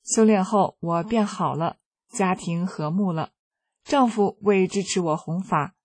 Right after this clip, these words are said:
特意买了个V C D。那时上世纪九十年代，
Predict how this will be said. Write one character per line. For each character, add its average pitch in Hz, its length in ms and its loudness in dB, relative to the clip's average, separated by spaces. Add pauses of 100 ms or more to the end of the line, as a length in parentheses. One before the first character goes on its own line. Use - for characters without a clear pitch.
(260)
特 285 200 0
意 254 300 0
买 139 180 -2
了 156 100 -4
个 170 160 -4
V 190 200 -2
C 220 220 -6
D。 208 240 -6 (600)
那 220 220 4
时 180 480 -2
上 247 280 2
世 214 180 0
纪 190 260 0
九 165 160 -4
十 165 180 -8
年 151 240 -6
代， - 280 -6